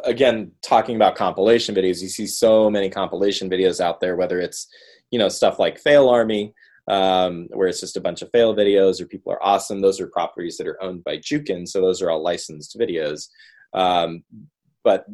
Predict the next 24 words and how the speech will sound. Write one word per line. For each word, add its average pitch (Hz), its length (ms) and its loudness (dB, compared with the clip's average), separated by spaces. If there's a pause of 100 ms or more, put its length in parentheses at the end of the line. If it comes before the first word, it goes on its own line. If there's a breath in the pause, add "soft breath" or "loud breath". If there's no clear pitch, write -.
(120)
it's - 280 -4
so 127 200 4
many 113 260 0
other 101 220 2
people 107 320 -6
take - 280 -4
that 92 240 -2
type 85 200 -4
of 82 80 -20
content 104 520 -2 (320 soft breath)
and 98 100 -6
repurpose 98 520 -2
it 85 160 -2 (100)
in, 87 400 -8
in 92 160 -8
their 87 240 -8
own 85 400 -12 (280)
version 92 400 -4
of 80 100 -12
something 80 320 -14
like 78 260 -10
that, 76 300 -4
and 92 80 -12
then, 87 260 -8